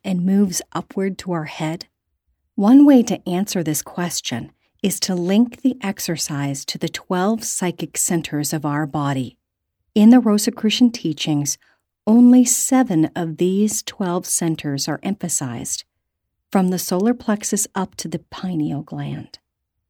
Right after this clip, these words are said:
Why we skip the lowest centers is not because we are too prudish to mention or talk about them,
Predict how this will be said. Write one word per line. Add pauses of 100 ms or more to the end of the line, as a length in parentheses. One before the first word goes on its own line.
(260)
Why
we
skip (360)
the
lowest
centers (280)
is
not
because
we
are
too
prudish
to
mention
or
talk
about
them,